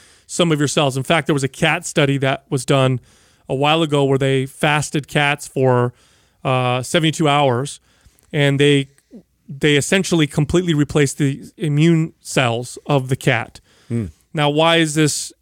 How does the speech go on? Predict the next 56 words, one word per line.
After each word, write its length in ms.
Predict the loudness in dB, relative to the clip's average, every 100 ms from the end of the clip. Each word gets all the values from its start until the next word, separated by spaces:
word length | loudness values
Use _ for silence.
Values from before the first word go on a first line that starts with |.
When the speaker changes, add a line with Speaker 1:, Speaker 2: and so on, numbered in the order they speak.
| -2
Speaker 1:
an, 140 | -2
a 300 | -2 -6 -6
good 280 | 0 0 0
thing? 400 | 0 0 -2 -6
Well, 420 | -2 0 2 0 -6 _ _ _ _ _ _
the 360 | 0 2 2 0 -16 _ _
cells 420 | -4 0 2 2
that 120 | 2
are 80 | 2
likely, 460 | 2 0 0 -2 0
in 120 | -2
the 60 |
case 240 | 0 0 0
of 80 | 0
immune 300 | 2 0 0
system, 480 | -2 -2 -2 -4 -8
the 120 | -10
cells 320 | -2 0 2
that 100 | 2
are 60 | 0
likely 280 | 0 0 -2
to 60 |
become 240 | -2 -4 -4 -2
autoimmune 720 | 0 4 4 2 0 -2 -6 -14 _ _ _ _
are 100 | -4
the 160 | 0 2
old 260 | 4 2
cells. 440 | 0 -2 -2 -8 -8
Speaker 2:
Mm-hmm. 280 | -6 -6 -8 -14 _ -4
Speaker 1:
And 120 | 0
in 80 | 0
fact, 300 | 0 0 0
they 120 | -2
find 440 | -2 0 2 2 0
that 240 | 0 -2
with 220 | -4 -4
autoimmune 500 | -2 2 2 2 0
disorders, 440 | -2 0 2 2 -2
and 200 | -4 -2
by 140 | 0
the 60 | 2
way, 100 | 0
this 140 | -2
is 100 | -2
an 80 | 2
old 220 | 4 2
treatment. 400 | 2 0 -2 -8
If 180 | -10 -8
you 120 | -4
go 160 | 0 0
back 420 | 2 0 0 0
in 60 | 0
history 420 | 0 0 -2 -2
and 120 | 0
look 200 | -2 0
at 300 | 0 0 -2